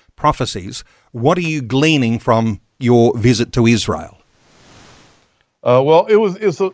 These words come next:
Speaker 2: it's different when you're there than everything you hear in the news. Um, it's much safer there than most people realize, uh, because the war that's taking place is in the particular area known as Gaza.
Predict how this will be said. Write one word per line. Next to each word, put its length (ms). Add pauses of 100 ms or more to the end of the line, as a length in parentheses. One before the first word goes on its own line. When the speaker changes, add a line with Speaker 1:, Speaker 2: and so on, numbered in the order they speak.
Speaker 2:
it's 220
different 680
when 200
you're 180
there 360
than 340 (100)
everything 380
you 140
hear 220
in 100
the 80
news. 560 (500)
Um, 420
it's 160
much 240
safer 640
there 340
than 180
most 240
people 260
realize, 560 (480)
uh, 160
because 720
the 220
war 360
that's 220
taking 340
place 320
is 160
in 160
the 100
particular 540
area 300
known 320
as 240
Gaza. 580